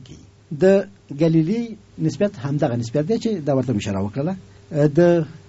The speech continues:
آینشټاین خبره چې راځي، آینشټاین دې خبرې ته یو څه پراختیا ورکوي او هغه دا وایي چې، اه، د فیزیک قوانین غیر د ثقل د قانون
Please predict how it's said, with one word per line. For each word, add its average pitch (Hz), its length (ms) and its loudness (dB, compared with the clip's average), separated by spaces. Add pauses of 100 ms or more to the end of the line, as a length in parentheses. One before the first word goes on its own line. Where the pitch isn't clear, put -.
(120)
آینشټاین 214 400 2
خبره 196 200 2
چې 180 140 -4
راځي، 180 240 0 (160)
آینشټاین 139 440 0
دې 185 100 2 (120)
خبرې 160 280 -4
ته 165 60 -2
یو 139 80 0
څه 127 200 -4 (360)
پراختیا 113 420 -4
ورکوي 135 400 -2 (300)
او 147 140 4 (240)
هغه 185 200 -2
دا 208 200 0
وایي 214 180 2
چې، 214 180 -2 (380)
اه، 120 220 0
د 131 480 0 (440)
فیزیک 156 460 0
قوانین 120 520 4 (360)
غیر 180 280 2 (120)
د 180 180 -2 (260)
ثقل 170 440 -2
د 120 80 -4
قانون 123 380 0